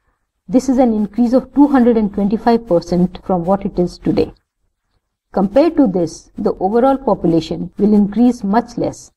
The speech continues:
by around thirty percent. This means that the impact of dementia on families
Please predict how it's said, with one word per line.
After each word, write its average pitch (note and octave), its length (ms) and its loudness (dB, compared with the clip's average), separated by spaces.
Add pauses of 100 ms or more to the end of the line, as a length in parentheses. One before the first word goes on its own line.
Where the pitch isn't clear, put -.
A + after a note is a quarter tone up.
by F#3+ 180 -2 (140)
around G3+ 200 -2
thirty F#3 300 -4
percent. - 540 -12 (920)
This A#3 240 0
means D4 260 4
that A3+ 120 0
the - 100 -2
impact A3+ 460 0
of - 100 -6
dementia F#3 420 -2
on F#3 200 0
families D#3 580 -6